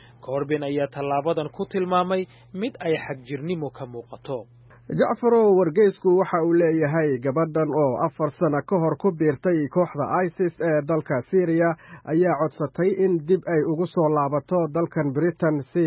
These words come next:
Speaker 2: ilmaha ay dhashay ay halkan ugu koriso. Corbyn ayaa telefishinka I T V ee dalkan laga leeyahay u sheegay in Shamima ay ku dhalatay Britain, isla markaana ay xaq u leedahay in dalkan ay ku noolaato.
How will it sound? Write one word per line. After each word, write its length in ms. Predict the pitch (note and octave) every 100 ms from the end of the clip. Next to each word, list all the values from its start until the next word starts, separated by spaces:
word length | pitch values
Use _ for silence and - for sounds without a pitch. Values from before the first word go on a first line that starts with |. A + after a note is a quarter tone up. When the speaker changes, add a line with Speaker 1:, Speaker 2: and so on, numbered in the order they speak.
| C#3
Speaker 2:
ilmaha 440 | C#3+ A#2+ E3+ D#3+ D3 D3
ay 80 | C#3
dhashay 380 | C#3 - F#3
ay 200 | F#3 D3 C#3
halkan 360 | D3+ - D#3 C#3
ugu 160 | D3
koriso. 440 | D3+ C#3+ B2+ - G#2+ - _ _ _ _ _ _ _ _
Corbyn 380 | D3+ C#3+ B2+ D3 F#3+ - _
ayaa 320 | - D3 C#3+
telefishinka 680 | B2+ C3+ B2 D#3 E3 C#3 D3 B2+ D#3
I 60 | E3
T 240 | - D#3+
V 80 | D3+ D#3+ D3 D#3+ _ _
ee 160 | B2 A#2+
dalkan 380 | D#3 D#3+ E3 D3+ C#3+
laga 240 | D3 D3 E3
leeyahay 440 | D#3+ D3 C#3+ D3+
u 60 | E3
sheegay 440 | - C#3 A#2+ D#3 E3+ -
in 240 | F3+ F3
Shamima 560 | - C#3 B2 F#3 F#3 E3+ -
ay 80 | C3+ B2
ku 80 | G3+ G3
dhalatay 400 | F#3+ E3+ F3+ D#3+
Britain, 400 | D#3 F3 - C#3+ G2 _ _ -
isla 240 | - B2+
markaana 440 | C3+ D#3+ E3 D#3 D3
ay 140 | C3
xaq 200 | - E3 -
u 80 | E3+
leedahay 480 | D#3 D3 C3+ D3+ E3 D3
in 160 | D#3 B2+
dalkan 360 | D#3 - D#3+ D3
ay 80 |
ku 160 | C3+ E3
noolaato. 560 | D3 C#3 C3 B2 C3+